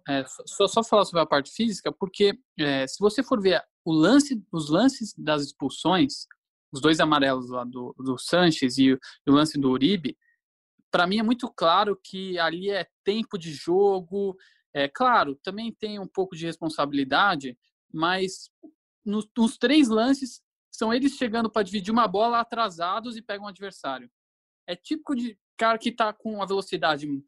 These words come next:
é, não em dia, é, que, que não tá com o tempo de bola, o tempo de jogo, de dividida,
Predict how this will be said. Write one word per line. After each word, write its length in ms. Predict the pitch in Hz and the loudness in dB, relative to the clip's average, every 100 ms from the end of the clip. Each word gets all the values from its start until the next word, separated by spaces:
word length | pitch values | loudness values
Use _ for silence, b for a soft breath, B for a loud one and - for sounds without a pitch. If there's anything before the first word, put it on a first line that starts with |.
| _ _ _ 151 | _ _ _ -4
é, 240 | 143 139 | -2 -2
não 720 | 139 156 165 180 196 214 190 | -4 -6 -8 -4 -2 -2 -4
em 160 | 165 156 | -6 -6
dia, 580 | 135 185 247 247 247 247 _ _ _ - | -6 -2 0 2 0 -2 _ _ _ -8
é, 360 | 156 151 147 - | -4 -2 -4 -8
que, 380 | 185 185 180 175 | -10 -8 -8 -10
que 80 | 190 | -4
não 140 | 185 | -2
tá 120 | 190 190 | 0 0
com 120 | 185 | 0
o 20 | |
tempo 260 | 180 185 175 | -2 -2 -2
de 140 | 156 | -4
bola, 600 | 143 156 180 233 240 220 | -6 0 4 6 6 4
o 20 | |
tempo 260 | 208 196 175 | 2 -6 -4
de 120 | 151 | -8
jogo, 520 | 143 175 226 240 202 | -2 2 2 0 -4
de 160 | 175 170 | -8 -10
dividida, 720 | 165 170 139 165 233 226 | -16 -18 -10 -4 -2 0